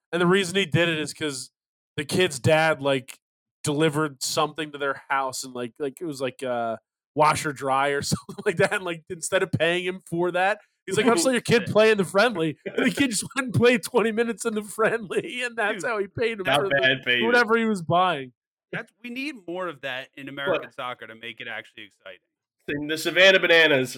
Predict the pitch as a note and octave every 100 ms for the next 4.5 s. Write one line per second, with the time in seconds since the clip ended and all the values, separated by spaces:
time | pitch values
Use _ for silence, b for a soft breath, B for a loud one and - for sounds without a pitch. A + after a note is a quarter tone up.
0 | - - C#3+ D3 C#3 - _ _ D3 D#3
1 | D#3 _ D#3 D#3 C#3 A#2 G#2+ A2+ G#2+ A2
2 | - G#2 G2 - G2 G2 F#2+ F#2 F#2 -
3 | - - G3 G3+ G3 G#3+ G#3 F3+ G#3 G3+
4 | E3 C3+ A2 G2+